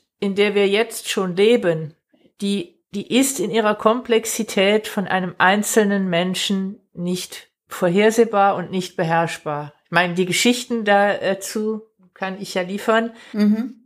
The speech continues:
Speaker 1: Ich, ich glaub, dass es ganz wichtig ist, ohne dass, dass es erstmal jemand direkt auf sich beziehen muss, dass ich nicht sage,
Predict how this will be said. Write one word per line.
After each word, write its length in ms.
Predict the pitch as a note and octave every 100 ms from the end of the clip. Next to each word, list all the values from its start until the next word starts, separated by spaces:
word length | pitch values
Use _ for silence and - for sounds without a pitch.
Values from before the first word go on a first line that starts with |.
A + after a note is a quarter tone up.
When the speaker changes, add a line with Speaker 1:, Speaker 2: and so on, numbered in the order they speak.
| _ _
Speaker 1:
Ich, 360 | - G3 - -
ich 140 | F#3+
glaub, 260 | - G3+ -
dass 160 | A#3 A3
es 140 | G#3+
ganz 260 | A3+ G#3+ A3
wichtig 420 | C4 C4+ B3 G#3+
ist, 240 | A3 A#3
ohne 240 | G#3+ C4 C4
dass, 320 | A#3 - F#3+
dass 220 | G#3+ G#3
es 120 | G#3
erstmal 380 | - A3+ A#3 G#3+
jemand 320 | G#3+ A3 A3
direkt 320 | A3 G#3+ A3+
auf 100 | F#3
sich 280 | F3+ A3 G#3+
beziehen 500 | - - - A#3 G3+
muss, 440 | E3+ D#3+ D#3 - -
dass 180 | E3
ich 100 | F3
nicht 180 | G3+ F#3+
sage, 240 | G3+ F#3